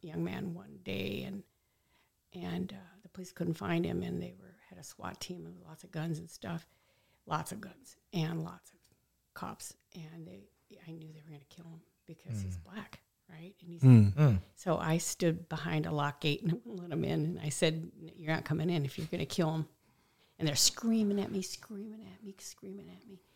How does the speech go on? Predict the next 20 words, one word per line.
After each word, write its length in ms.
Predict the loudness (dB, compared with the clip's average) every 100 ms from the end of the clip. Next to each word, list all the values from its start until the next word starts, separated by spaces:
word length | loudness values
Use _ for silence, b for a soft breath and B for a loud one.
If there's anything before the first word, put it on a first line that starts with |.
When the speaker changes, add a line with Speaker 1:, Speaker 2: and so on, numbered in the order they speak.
| _ -20 _ _ _ _ _
Speaker 1:
And 160 | 2 4
it 100 | 4
took 220 | 0 2
'em 60 | 2
forever 400 | 2 2 4 4
to 60 | 2
find 400 | -2 2 4 4
us 160 | 2 -2
because 540 | -6 -8 -4 -2 -2
the 100 | -8
kids 580 | -12 -12 -10 -10 -12 -18 -18
of 180 | -18 -18
the 60 |
family 420 | -14 0 4 4 4
said, 400 | 0 -2 -4 -8 -18 _ _ _ _ _
um, 240 | 2 4 4
"He's 280 | 4 2 4
at 180 | 0 -2 _
the 120 | -10
church." 680 | -2 0 0 -2 0 0 0